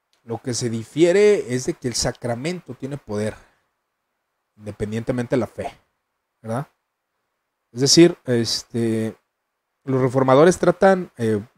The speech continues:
ahora es postura diferente. Lutero, como su postura oficial que lo llevó por delante fue la fe. O sea, la fe en el bautismo, la fe de los padres,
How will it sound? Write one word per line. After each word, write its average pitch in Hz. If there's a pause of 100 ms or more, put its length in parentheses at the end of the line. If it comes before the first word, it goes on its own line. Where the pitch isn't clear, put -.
(140)
ahora 123
es 123
postura 185
diferente. 143
Lutero, 143 (1080)
como 101
su -
postura 143
oficial 120
que 127
lo 110
llevó 104
por 170
delante 131
fue 123
la 117
fe. 147 (520)
O -
sea, 90
la 104
fe 143
en 214
el 240
bautismo, 147
la 110
fe 151
de 208
los 190
padres, 120